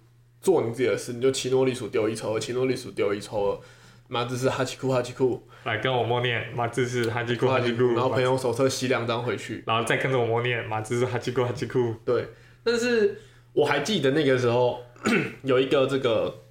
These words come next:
Speaker 1: 嗯，反制喷牌的那个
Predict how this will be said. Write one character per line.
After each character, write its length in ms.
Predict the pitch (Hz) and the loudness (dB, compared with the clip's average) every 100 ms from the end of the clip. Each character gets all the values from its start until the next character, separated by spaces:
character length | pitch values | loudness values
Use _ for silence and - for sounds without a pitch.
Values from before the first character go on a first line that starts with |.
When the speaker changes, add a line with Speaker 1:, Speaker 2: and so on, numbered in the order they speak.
| - - - - - - - _ - - - - | -20 -20 -20 -20 -20 -20 -20 _ -20 -20 -20 -10
Speaker 1:
嗯， 160 | 143 | -6
反 340 | 135 135 117 127 | -2 0 0 0
制 200 | 170 160 | 2 2
喷 240 | 160 139 | 2 0
牌 260 | 143 117 107 | 0 0 0
的 320 | 107 98 - - - - - - | 0 -2 -4 -8 -20 -20 -20 -8
那 160 | 127 | -4
个 480 | 117 110 110 110 - | 0 0 0 -2 -4